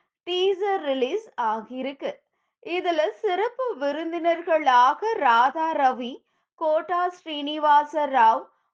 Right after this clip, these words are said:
ஒய் ஜி மகேந்திரன், நிழல்கள் ரவி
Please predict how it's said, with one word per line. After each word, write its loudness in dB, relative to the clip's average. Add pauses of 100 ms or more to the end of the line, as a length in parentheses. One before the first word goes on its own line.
ஒய் 2
ஜி -6
மகேந்திரன், -2 (320)
நிழல்கள் 0
ரவி 0